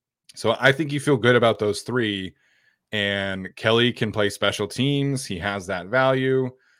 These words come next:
I think Elijah Dotson can be, if he makes it through, I think he's probably your best practice squad player.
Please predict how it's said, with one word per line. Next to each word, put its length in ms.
I 40
think 180
Elijah 320
Dotson 360
can 180
be, 720
if 160
he 80
makes 320
it 160
through, 240
I 40
think 220
he's 160
probably 320
your 120
best 400
practice 340
squad 260
player. 460